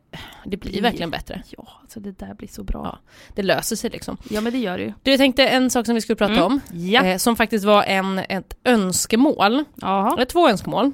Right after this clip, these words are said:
Speaker 1: vi ska
Speaker 2: Mm.
Speaker 1: prata om. Du kan få välja vilket vi ska prata om först.
Speaker 2: Berätta.
Speaker 1: Från, eh, två lyssnare.
Speaker 2: Alternativ ett.
Speaker 1: Ja. Eh, då har vi,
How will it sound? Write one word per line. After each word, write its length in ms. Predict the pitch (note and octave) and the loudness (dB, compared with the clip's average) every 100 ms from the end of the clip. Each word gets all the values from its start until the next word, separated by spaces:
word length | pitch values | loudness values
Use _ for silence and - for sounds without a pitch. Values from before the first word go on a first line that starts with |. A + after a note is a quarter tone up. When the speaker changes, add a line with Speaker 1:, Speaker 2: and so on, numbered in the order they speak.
| - | -4
Speaker 1:
vi 60 | |
ska 80 | - | -8
Speaker 2:
Mm. 120 | G3 | -4
Speaker 1:
prata 200 | B3+ - | -4 -2
om. 120 | A3 B3 | -2 0
Du 80 | B3 | 0
kan 120 | A#3+ | 0
få 60 | |
välja 240 | B3+ C#4+ D4+ | 0 2 2
vilket 260 | C4 G#3+ | 0 -2
vi 40 | F#3+ | -6
ska 140 | - | -6
prata 220 | - E3+ | -4 -2
om 60 | F3 | 0
först. 340 | F#3+ B3 - D#4 - - | 0 0 -2 -4 -4 -2
Speaker 2:
Berätta. 240 | C4 B3+ - _ - - | 0 0 -8 _ -18 -6
Speaker 1:
Från, 240 | - A3 G3 - - | 2 2 2 -4 -4
eh, 240 | G3 F3 - | -2 -2 -2
två 100 | - | 0
lyssnare. 420 | A#3+ A3 - G#3 D#4 | 2 0 -2 -2 2
Speaker 2:
Alternativ 420 | A#3+ B3 C4+ C4+ | 0 2 0 0
ett. 240 | - - - | -4 -10 -4
Speaker 1:
Ja. 180 | F#3+ C4+ - - - - | 0 0 0 -20 -20 -2
Eh, 280 | G#3 G#3 G#3+ | 4 4 6
då 100 | C#4 | 8
har 180 | C4+ | 8
vi, 320 | G#3+ G3+ G3 | 8 6 4